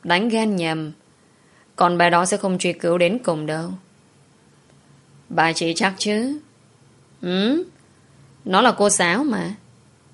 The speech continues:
Nếu trường hợp xấu xảy ra cứ đến năn nỉ xin xỏ nó,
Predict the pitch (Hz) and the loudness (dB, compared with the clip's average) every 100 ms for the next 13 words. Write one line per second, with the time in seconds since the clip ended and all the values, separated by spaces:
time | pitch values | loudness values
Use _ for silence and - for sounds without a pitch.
0 | _ - 202 247 220 196 190 185 185 190 | _ 0 2 4 4 4 6 6 4 2
1 | 226 202 165 160 185 185 185 202 202 220 | 2 2 0 0 -2 -2 0 0 0 0
2 | 208 175 160 220 202 175 151 151 160 233 | -2 -2 -2 -2 -2 -2 -4 -6 -8 -10